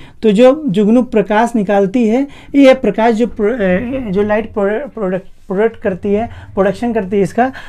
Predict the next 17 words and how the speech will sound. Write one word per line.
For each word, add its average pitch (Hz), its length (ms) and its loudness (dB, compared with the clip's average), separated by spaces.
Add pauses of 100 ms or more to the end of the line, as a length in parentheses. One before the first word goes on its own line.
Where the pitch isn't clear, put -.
(140)
तो 220 80 6
ये 247 260 8 (260)
इस 247 120 -4
प्रक्रिया 208 420 0
को 240 100 -2
क्या 240 120 -4
बोलते 240 320 -4
हैं? 269 180 0
जैव 220 380 0 (320)
संदीप्ति, 196 420 0
यानी 226 160 -2
इस 240 120 -4
प्रोसेस 202 440 -4
को 247 80 -2
क्या 233 140 0
बोलते 226 300 0
हैं? - 480 -4